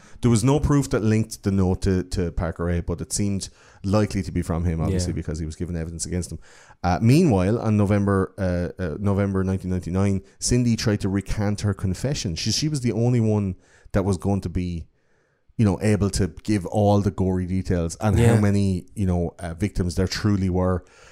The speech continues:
Speaker 1: Uh, it seemed that Cindy had been, she'd been getting notes too smuggled in from David's lawyer saying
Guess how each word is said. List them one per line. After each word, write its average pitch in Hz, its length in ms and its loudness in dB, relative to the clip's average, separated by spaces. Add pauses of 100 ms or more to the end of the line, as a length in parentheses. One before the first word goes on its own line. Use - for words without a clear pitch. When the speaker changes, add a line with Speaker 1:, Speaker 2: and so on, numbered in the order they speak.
(120)
Speaker 1:
Uh, 92 160 -2
it 90 120 -4
seemed 127 180 2
that 117 120 0
Cindy 117 220 0
had 110 100 0
been, 101 120 -2
she'd 98 220 -2
been 101 100 0
getting 98 220 -2
notes 95 260 0
too 123 240 4
smuggled 104 380 2
in 95 100 2
from 92 160 -4
David's 92 400 0
lawyer 95 240 2
saying 90 420 -2